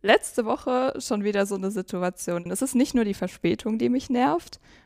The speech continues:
weil die ist ja eigentlich obligatorisch, die buchst du ja irgendwie mit dem Ticketkauf schon mit. Aber,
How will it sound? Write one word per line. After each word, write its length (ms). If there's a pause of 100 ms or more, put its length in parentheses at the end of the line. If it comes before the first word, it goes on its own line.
(120)
weil 200
die 120
ist 120
ja 80
eigentlich 280
obligatorisch, 760
die 380 (160)
buchst 320
du 60
ja 180
irgendwie 260
mit 160
dem 140
Ticketkauf 560
schon 260
mit. 280 (720)
Aber, 680